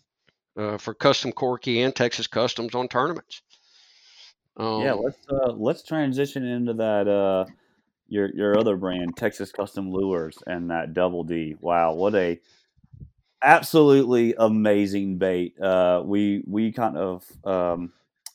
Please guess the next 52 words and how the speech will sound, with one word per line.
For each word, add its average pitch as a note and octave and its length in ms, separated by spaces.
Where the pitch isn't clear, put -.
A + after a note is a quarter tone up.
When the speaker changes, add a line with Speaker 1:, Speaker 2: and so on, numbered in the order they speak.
Speaker 2:
I G2 80
mean, F2+ 100
I F2+ 80
don't E2+ 140
know D#2+ 100
if - 80
we F2+ 80
can E2+ 120
kinda E2 200
take E2+ 200
credit F#2 380
for E2+ 240
it, - 40
but B1+ 120
Speckled A2+ 340
Truth, A#2 260
we A2 100
kinda B2 220
brought G2 240
it F#2 120
down F#2 260
here F2+ 460
at - 140
the F2+ 120
Mississippi G2 520
coast E2+ 420
at E2+ 160
the E2+ 60
boat E2+ 280
shows, E2+ 400
you E2+ 60
know, E2 120
selling F2 320
it - 120
for E2+ 160
you E2+ 80
down E2+ 260
there, E2+ 240
just E2 160
trying E2+ 180
to, D#2 120
trying G#2+ 160
to F#2 80
get F#2+ 180
the F#2+ 100
word F2+ 340
out, E2+ 320
uh, D#2 120
around E2+ 460
here. F2 580
And, E2+ 320
uh, E2 220